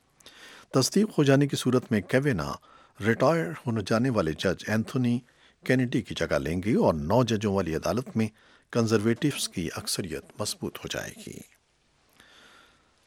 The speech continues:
صدر ڈونلڈ ٹرمپ نے ان کی صدارت پر لکھی جانے والی ایک کتاب پر سخت تنقید کی ہے اور کہا ہے کہ اس میں ایسی کہانیاں اور حوالے دیے گئے ہیں جو جھوٹ پر مبنی ہیں۔ باب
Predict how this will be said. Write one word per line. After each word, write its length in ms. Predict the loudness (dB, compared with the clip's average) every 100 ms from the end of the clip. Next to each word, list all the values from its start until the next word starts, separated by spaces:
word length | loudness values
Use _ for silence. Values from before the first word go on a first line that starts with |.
| _ _ _ _ _
صدر 260 | 0 6 6
ڈونلڈ 360 | 8 6 6
ٹرمپ 300 | 4 4 4
نے 280 | 0 2 0
ان 260 | 0 -2 -2
کی 240 | -2 -4
صدارت 500 | 0 2 4 4 2
پر 100 | 0
لکھی 340 | 2 0 -2 0
جانے 220 | 0 2
والی 320 | 0 0 0
ایک 140 | -2 -4
کتاب 400 | -2 0 0 -4
پر 100 | -8
سخت 520 | -6 -4 -4 -4 -10
تنقید 480 | -10 -10 -4 -4 -4
کی 220 | -10 -12 -10
ہے 100 | -6
اور 160 | 0 0
کہا 340 | 2 2 2
ہے 160 | 2 0
کہ 240 | 0 -2
اس 160 | -2 -2
میں 140 | -4 -2
ایسی 300 | -2 -2 -2
کہانیاں 460 | -4 -4 -4 -2
اور 140 | -4 -4
حوالے 260 | -2 -2 -2
دیے 220 | -4 -10 -8
گئے 140 | -8
ہیں 220 | -6 -6 -6 -10 -20 -20 _
جو 280 | -6 -2 -2
جھوٹ 480 | -4 -6 -4 -6 -6
پر 140 | -8 -6
مبنی 400 | -6 -8 -12 -18 -16
ہیں۔ 120 | -18 -18 _ _ _ _ -20 -20 -20 -20 2
باب 200 | 6